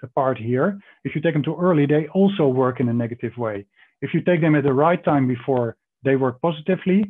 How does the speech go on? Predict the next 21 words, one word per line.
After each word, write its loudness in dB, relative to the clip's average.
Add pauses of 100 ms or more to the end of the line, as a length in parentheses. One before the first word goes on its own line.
(320)
If -8
you -4
take 0
them 0
too 0
late, 4 (220)
it's -6
not 0
very 0
well. 2 (300)
But 0
if 0
you 2
take 0
them 0 (240)
really 4
early, 4
it 2
is 0
also -2
counterproductive. -6